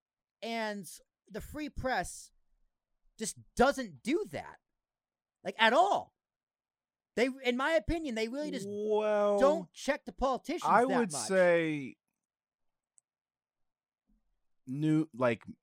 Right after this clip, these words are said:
Speaker 2: news in the media has no longer,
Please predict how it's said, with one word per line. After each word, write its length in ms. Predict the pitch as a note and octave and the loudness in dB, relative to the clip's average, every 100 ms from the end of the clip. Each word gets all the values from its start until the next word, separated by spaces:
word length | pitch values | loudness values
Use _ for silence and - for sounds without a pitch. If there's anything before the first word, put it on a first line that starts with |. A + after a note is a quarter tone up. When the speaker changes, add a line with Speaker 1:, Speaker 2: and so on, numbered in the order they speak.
| _ A2+ | _ -6
Speaker 2:
news 720 | A2+ C3+ C#3+ D3 D3 - - | -2 -2 -2 -4 -6 -12 -10
in 100 | A#2 | -6
the 60 | G#2+ | -4
media 600 | G2+ A2 A#2+ B2+ C3 B2 _ _ _ _ _ _ _ _ _ | -4 -4 -2 -2 -4 -10 _ _ _ _ _ _ _ _ _
has 920 | A2 G#2+ G#2+ G#2 G2 F#2 - - - _ _ _ _ _ _ _ _ _ _ _ _ _ _ _ _ _ _ _ _ _ _ - | -8 -6 -4 -4 -6 -10 -16 -20 -20 _ _ _ _ _ _ _ _ _ _ _ _ _ _ _ _ _ _ _ _ _ _ -14
no 340 | G#2 A2+ A#2 | -8 -6 -4
longer, 1000 | A#2+ A2+ G#2+ G#2+ A2 A2+ A2+ A2+ A2 | -4 -4 -4 -6 -6 -8 -6 -8 -10